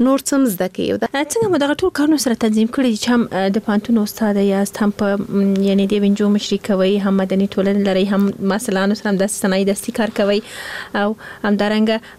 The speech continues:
Speaker 2: په کور کې هم یو مېرمنه یاستئ.
Speaker 1: م،
Speaker 2: څنګه مو
Speaker 1: بشک.
Speaker 2: تنظیم کړي دغه مسایل؟
Speaker 1: یو انسان که خپله ښه، اه، پلان ولري خپلو کارو ته،
Speaker 2: مهم.
Speaker 1: رسېدلی سي خپلو اهدافو ته.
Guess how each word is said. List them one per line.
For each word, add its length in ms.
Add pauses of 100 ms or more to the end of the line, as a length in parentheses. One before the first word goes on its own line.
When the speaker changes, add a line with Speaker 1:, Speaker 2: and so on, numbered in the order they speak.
Speaker 2:
په 80
کور 180
کې 120
هم 200
یو 120
مېرمنه 380
یاستئ. 280
Speaker 1:
م، 140
Speaker 2:
څنګه 120
مو 180
Speaker 1:
بشک. 100
Speaker 2:
تنظیم 220
کړي 240
دغه 240 (500)
مسایل؟ 360
Speaker 1:
یو 100
انسان 300
که 140
خپله 300
ښه، 280 (440)
اه، 420 (100)
پلان 360
ولري 280
خپلو 280
کارو 340
ته، 380
Speaker 2:
مهم. 300
Speaker 1:
رسېدلی 440
سي 140
خپلو 280
اهدافو 440
ته. 100